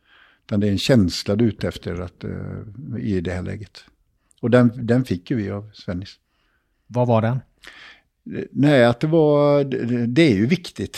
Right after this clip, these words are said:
Speaker 1: <laughs> Det är ju ingen som behöver stå, eh, och spä på att det är en viktig match. Det, det, det visste ju alla.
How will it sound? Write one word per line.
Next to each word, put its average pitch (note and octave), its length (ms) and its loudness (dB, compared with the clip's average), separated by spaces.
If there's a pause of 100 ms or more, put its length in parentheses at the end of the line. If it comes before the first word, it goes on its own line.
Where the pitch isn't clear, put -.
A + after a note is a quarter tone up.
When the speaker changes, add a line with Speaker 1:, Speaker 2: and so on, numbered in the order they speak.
Speaker 1:
<laughs> - 60 -8
Det C3+ 100 0
är B2+ 80 2
ju A#2+ 180 2
ingen B2+ 160 0
som C3 140 -2
behöver B2 220 2
stå, A#2+ 480 0
eh, A2+ 380 -4
och A2+ 520 -8
spä - 180 -4
på G#2 260 -4
att G#2 100 -4
det B2 100 0
är G2+ 40 2
en G#2 100 -2
viktig G#2+ 320 -6
match. - 440 -8
Det, G#2+ 260 -4
det, G#2+ 340 -6
det A#2+ 180 -6
visste B2+ 280 -4
ju A#2+ 60 2
alla. E2+ 260 -6